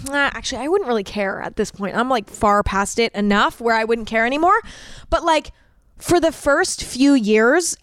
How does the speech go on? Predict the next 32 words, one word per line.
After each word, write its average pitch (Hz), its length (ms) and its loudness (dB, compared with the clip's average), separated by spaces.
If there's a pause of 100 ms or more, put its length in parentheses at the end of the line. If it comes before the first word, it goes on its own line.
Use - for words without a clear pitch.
after 240 500 2
my 220 220 0
breakups 208 520 0
with 240 120 -6
those 220 180 0
people, 320 480 2
I 269 180 2
would 294 160 -2
have 285 160 2
absolutely 240 840 0
been 226 300 0
like, 208 400 0 (760)
"Uh, 233 560 4
I 240 140 2
don't 311 160 4
like 247 180 0
them 285 140 0
anymore, 302 420 2
but, 247 220 -2
like, 233 360 0 (300)
don't 240 300 2
go 220 160 4
do 214 180 2
that." 202 440 0
<laughs> 392 280 2
Like, 262 280 2 (260)
you 285 80 4
know 285 60 4
what 277 80 2
I'm 262 60 -2
saying? 254 300 -2
Now, 254 520 2